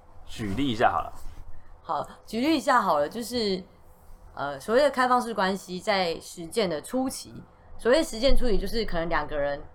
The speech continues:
Speaker 2: 打算进行开放式关系的情侣，两个人之间他们都是新手，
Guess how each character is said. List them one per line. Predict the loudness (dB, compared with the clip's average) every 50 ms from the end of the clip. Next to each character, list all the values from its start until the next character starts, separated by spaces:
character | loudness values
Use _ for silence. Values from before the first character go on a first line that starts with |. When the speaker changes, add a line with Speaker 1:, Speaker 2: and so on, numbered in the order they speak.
| -20 -20 -20 -20 -20 -8 0
Speaker 2:
打 | 2 2 2
算 | 4 2 0 0
进 | 0 -2 -4
行 | -2 -2
开 | -4 0 0
放 | 0 0
式 | 0 0
关 | -2 -2 -2
系 | -2 -2
的 | -4
情 | -4 -8 -8 -6
侣， | -6 -4
两 | -4 -4 -4 -4
个 | -6
人 | -6 -8 -8
之 | -10 -14
间 | -8 -4 -4 -4 -4 -6 -14 -20 -20 -2
他 | 0 0
们 | 0 2 0
都 | 0 -2
是 | -2 -4
新 | -8 -8 -4 -4 -4
手， | -4 -2 -4 -4 -4 -4